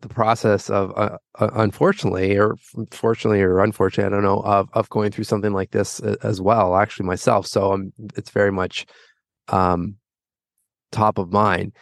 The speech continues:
And, uh, Aaron is, is the guy, Aaron, um, Spivak is who I interviewed about this. He, you know, what he provided as, as guidance was just,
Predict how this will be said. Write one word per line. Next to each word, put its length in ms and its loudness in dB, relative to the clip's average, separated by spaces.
And, 460 2
uh, 260 0
Aaron 320 2
is, 240 -6
is 200 -10
the 60 -12
guy, 260 2
Aaron, 420 0
um, 420 -6
Spivak 540 -2
is 120 -4
who 120 -2
I 80 2
interviewed 320 -2
about 260 -2
this. 280 -2
He, 300 -2
you 100 2
know, 100 4
what 160 4
he 140 -2
provided 500 2
as, 220 -2
as 200 -10
guidance 480 0
was 180 -4
just, 360 -2